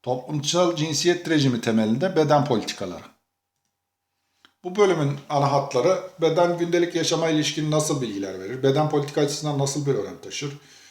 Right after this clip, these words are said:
cinsiyet politikaları ile beden politikaları arasında ne türden bir ilişki vardır, bedenselleşmenin sebepleri nelerdir, bedenselleşme ile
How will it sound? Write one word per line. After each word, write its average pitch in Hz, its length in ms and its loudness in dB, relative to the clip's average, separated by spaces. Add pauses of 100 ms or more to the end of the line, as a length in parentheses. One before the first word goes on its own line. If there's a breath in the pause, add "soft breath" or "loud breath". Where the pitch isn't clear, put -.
(120)
cinsiyet 165 400 -2
politikaları 160 540 0
ile 147 160 2
beden 147 260 2
politikaları 147 480 0
arasında 143 300 -2
ne 143 180 0
türden 127 340 -2
bir 104 40 -6
ilişki - 400 -10
vardır, 135 260 -10
bedenselleşmenin 139 840 0
sebepleri 104 520 -6
nelerdir, 131 420 -14
bedenselleşme 147 760 -2
ile 143 240 -2